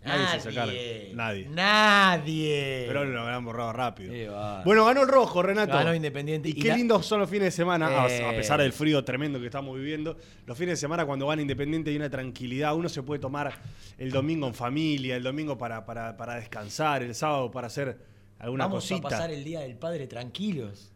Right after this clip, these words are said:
Speaker 1: Bueno, claro, porque
Speaker 2: Aquellos
Speaker 1: no
Speaker 2: que
Speaker 1: hay,
Speaker 2: lo somos.
Speaker 1: porque no
Speaker 2: Vos
Speaker 1: habrá fútbol.
Speaker 2: disfrutándolo con tu papá.
Speaker 1: Claro.
Speaker 2: Que, que, que lo tenés y que lo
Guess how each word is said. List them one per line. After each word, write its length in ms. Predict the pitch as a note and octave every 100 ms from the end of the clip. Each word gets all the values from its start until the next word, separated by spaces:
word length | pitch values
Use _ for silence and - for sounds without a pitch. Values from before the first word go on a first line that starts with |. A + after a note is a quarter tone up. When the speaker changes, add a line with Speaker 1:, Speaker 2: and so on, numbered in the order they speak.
| -
Speaker 1:
Bueno, 180 | C3 A#2
claro, 380 | C3 C#3+ A2+ G2+
porque 220 | A2+ A#2
Speaker 2:
Aquellos 140 | B2 C3
Speaker 1:
no 60 |
Speaker 2:
que 40 | C#3+
Speaker 1:
hay, 40 |
Speaker 2:
lo 60 | C3+
somos. 420 | - F#3 C#3+ A#2+
Speaker 1:
porque 260 | - A2+ A#2+
no 80 | C3
Speaker 2:
Vos 60 |
Speaker 1:
habrá 100 | D3
fútbol. 140 | D3+ D3
Speaker 2:
disfrutándolo 360 | C3 D3 C#3
con 120 | C3 B2+
tu 100 | A#2+
papá. 440 | C3+ F#3 C#3 -
Speaker 1:
Claro. 340 | - G#2 F#2+ F2+ - -
Speaker 2:
Que, 280 | G#2+ A2 G2
que, 140 | G#2+
que 140 | F2 G#2+
lo 100 | G#2
tenés 600 | G#2+ C#3 F3 E3+ D3 A#2
y 40 |
que 100 | A2+
lo 120 | A2